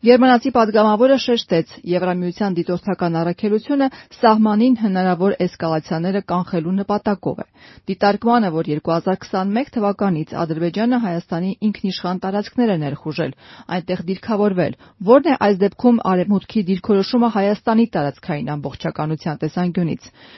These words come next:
Վինքել Մայեր Բեկերը առանց փակագծեր բացելու ասաց միայն. "Բաքվում այս հարցերը քննարկելու է"։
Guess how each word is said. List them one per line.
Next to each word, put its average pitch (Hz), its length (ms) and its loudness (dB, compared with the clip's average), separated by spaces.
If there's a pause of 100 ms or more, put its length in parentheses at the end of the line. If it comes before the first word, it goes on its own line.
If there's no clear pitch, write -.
(200)
Վինքել 202 400 0
Մայեր 175 340 0
Բեկերը 269 440 0 (100)
առանց 220 400 0
փակագծեր 151 640 -6
բացելու 254 480 -2 (100)
ասաց 190 400 -6
միայն. - 320 -6 (280)
"Բաքվում 180 480 0
այս 226 220 -4
հարցերը 220 520 0
քննարկելու 208 680 -2
է"։ - 100 -6